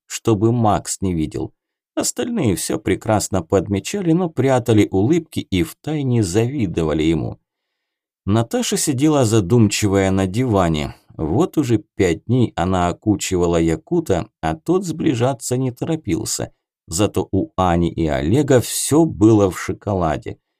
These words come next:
Пыжа, который уже перестал хромать, вполне устраивала плоская туповатая блондинка с кукольным лицом. Вот и сейчас она сидела у него на коленях и целовала парня,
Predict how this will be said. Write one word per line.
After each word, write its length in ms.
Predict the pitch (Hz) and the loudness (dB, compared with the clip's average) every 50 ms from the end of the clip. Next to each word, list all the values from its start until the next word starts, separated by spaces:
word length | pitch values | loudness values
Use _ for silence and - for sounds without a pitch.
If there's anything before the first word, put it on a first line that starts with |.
| _ _ _ _ _ | _ _ _ _ _
Пыжа, 300 | 101 107 113 202 - - | 0 2 2 2 0 -2
который 480 | - - 147 - - - 156 147 135 | -2 -4 -6 -4 -2 0 2 4 4
уже 240 | 127 117 113 139 131 | 4 4 2 2 0
перестал 560 | 127 - 113 104 110 107 - - - 107 107 | 2 2 4 4 4 4 4 2 2 2 2
хромать, 560 | 98 - - 110 104 107 107 104 101 95 - - | 2 0 0 0 2 4 4 4 2 0 -2 -8
вполне 560 | - - - _ - 151 180 220 226 220 - - | -14 -16 -12 _ -2 0 0 2 0 0 -2 -2
устраивала 760 | 147 139 - - - 165 165 175 170 156 147 139 139 135 123 | -4 -4 -4 -6 -6 -4 -2 0 0 0 0 0 0 0 0
плоская 640 | 120 - - 101 117 143 147 - - - 123 113 107 | -2 -4 -4 -2 -2 -2 -2 -4 -6 -4 -2 -2 -2
туповатая 720 | 104 - 113 101 - 104 98 101 101 95 - - 87 85 | 0 -2 -2 0 2 2 2 4 4 2 2 2 0 0
блондинка 720 | 80 78 92 95 95 95 85 107 107 95 82 - 90 90 | 2 2 0 0 0 2 2 4 2 2 2 2 0 0
с 120 | - - - | 0 -2 -6
кукольным 600 | - - 110 85 - - 98 90 92 95 98 101 | -6 -6 -6 -6 -2 0 0 0 2 0 0 2
лицом. 540 | 104 104 104 - - - 101 95 92 85 - - _ _ _ _ _ _ _ | 2 2 0 0 -2 -2 0 0 0 -2 -4 -8 _ _ _ _ _ _ _
Вот 360 | 80 82 92 139 190 - - | -4 0 0 0 0 0 -2
и 40 | 170 | -6
сейчас 580 | - - 170 160 - - 107 104 95 - - - | -6 -6 -8 -6 -2 -2 0 0 0 -2 -6 -6
она 220 | - 90 95 95 90 | -4 -2 -2 -2 -2
сидела 460 | - - 92 87 92 107 95 92 - - | -2 -4 -4 0 2 2 2 2 2 0
у 100 | 98 95 | -2 0
него 280 | 92 90 87 87 87 | 0 0 0 0 0
на 140 | 85 82 80 | 0 0 -2
коленях 520 | 80 - - - 87 131 156 117 87 160 - _ - | -4 -6 -6 -6 -4 0 0 0 0 -2 -6 _ -8
и 120 | 127 123 | -8 -8
целовала 680 | 120 - - - 139 123 120 110 92 85 82 78 69 | -6 -8 -6 -4 -2 -2 0 0 0 0 0 -2 -4
парня, 500 | - - - 143 147 135 131 123 113 - | -6 -6 -6 -6 -6 -4 -2 -2 -2 -4